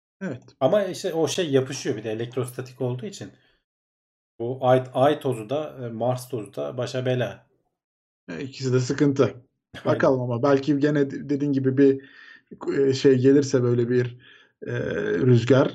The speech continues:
Speaker 1: e, temizlerse ne güzel görev süresi de uzarsa bize de eğlence çıkar yani burada. Otururuz anlatırız.
Speaker 2: Evet.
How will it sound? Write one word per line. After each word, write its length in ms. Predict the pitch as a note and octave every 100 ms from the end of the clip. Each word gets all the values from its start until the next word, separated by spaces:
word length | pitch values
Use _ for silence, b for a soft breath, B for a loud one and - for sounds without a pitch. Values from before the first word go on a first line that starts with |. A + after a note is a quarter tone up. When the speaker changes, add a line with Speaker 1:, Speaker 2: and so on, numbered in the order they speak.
| -
Speaker 1:
e, 120 | C3
temizlerse 580 | C3+ B2+ B2 C3 A2 C#3+
ne 60 |
güzel 220 | A#2 B2
görev 240 | A#2+ B2 B2
süresi 340 | B2 A#2+ A#2+
de 40 | B2
uzarsa 600 | A#2 A#2+ A2 C#3+ D3+ -
bize 240 | - A#2+ A#2
de 60 |
eğlence 400 | B2+ B2+ A#2 A#2+
çıkar 280 | C3 - B2+
yani 280 | A2+ G#2+ A2+
burada. 380 | A#2 A2+ B2 - -
Otururuz 420 | C3+ C3 A#2+ B2
anlatırız. 560 | C3 B2 A#2 A2 - - _ _ -
Speaker 2:
Evet. 140 | G#2